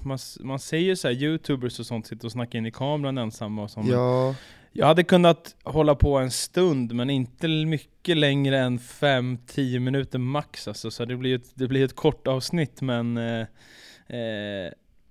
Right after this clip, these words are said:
Speaker 1: nå fyrtiofem, femtio minuter i det, då, då hade man ju blivit galen, tror jag,
Speaker 2: Jo,
Speaker 1: eller?
Speaker 2: alltså, det finns väl,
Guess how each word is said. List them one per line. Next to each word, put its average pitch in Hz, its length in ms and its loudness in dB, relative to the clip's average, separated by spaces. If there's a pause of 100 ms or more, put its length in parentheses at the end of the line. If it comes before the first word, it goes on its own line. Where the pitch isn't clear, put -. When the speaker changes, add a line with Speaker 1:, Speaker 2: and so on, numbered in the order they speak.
(720)
Speaker 1:
nå 135 200 0
fyrtiofem, 147 680 6
femtio 147 460 4
minuter 151 580 2
i 120 100 2
det, 85 180 -6 (220)
då, 113 380 -8
då 113 160 -6
hade 123 260 -2
man 117 200 -2
ju 113 60 -2
blivit 104 260 -8
galen, 117 480 -4
tror 101 200 -4
jag, 120 100 8
Speaker 2:
Jo, 113 100 10
Speaker 1:
eller? 113 560 4
Speaker 2:
alltså, 117 160 2
det 117 80 2
finns 113 400 0
väl, 113 320 4